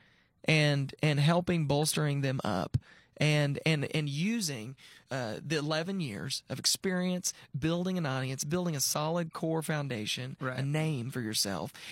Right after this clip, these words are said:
Speaker 1: and then you allow emerging artists to come in and build, you know, with, and, and partner with that.
Speaker 2: Yeah.
Speaker 1: That, dude, that's huge. That's huge. And there's, unfortunately, you know, I'll just say this. I wish that there was a lot more that thought like y'all did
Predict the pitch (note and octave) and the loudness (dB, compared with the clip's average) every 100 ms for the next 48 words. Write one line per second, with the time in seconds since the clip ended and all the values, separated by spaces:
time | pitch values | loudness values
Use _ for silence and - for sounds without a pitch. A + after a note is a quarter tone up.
0 | - - E3+ E3 D#3+ G3+ F3 C#3 D3+ E3+ | -16 -2 0 0 0 0 -2 0 0 0
1 | B2+ A#2+ D3 D#3+ C#3+ C#3 D3+ D3+ - - | -2 -4 -4 -4 -4 -4 -2 -4 -6 -6
2 | D3+ C3 C#3 E3 F3 - - D3 C3 C#3 | -6 -4 -4 -4 -6 -12 -8 -6 -4 -2
3 | D3 D#3 D3+ _ - C#3 A#2+ C3+ - C#3 | -2 -2 -6 _ -8 -6 -4 -6 -6 -8
4 | - - - - C#3 - C#3+ - F#3 G3 | -8 -12 -12 -8 -8 -4 -4 -4 -6 -6
5 | G#3+ A3 - C3 C3+ C3+ A2 A3+ - B3 | -6 -6 -8 -6 -6 -8 -8 -8 -4 -4
6 | A3+ A3 - B3 C#4 F3 - - - - | -2 0 0 0 -2 -2 -4 -8 -14 -4
7 | G#3 - A#3+ D4+ - F#3+ F#3 F#3 D#3+ - | 0 2 4 4 2 2 4 4 2 -2
8 | - - - - - F3+ A3 A3+ G#3+ - | -18 -18 -20 -4 0 2 4 4 2 -2
9 | G#3 G3 F3 - G3 G3 E3+ F3 D#3 B2+ | -2 0 0 2 2 4 4 4 4 2
10 | - - - _ _ _ - E3 E3+ E3+ | 0 -2 -4 _ _ _ 2 4 6 4
11 | - D#3 D#3+ D3+ C#3+ C3+ B2+ C3+ D#3 C#3+ | 2 2 4 4 4 2 2 2 2 2
12 | C3 G#2+ F#2 - D3+ G#2+ - _ _ _ | 0 0 -2 2 2 2 0 _ _ _
13 | A#2+ - D#3 C#3+ F2+ - | -2 2 2 2 0 -2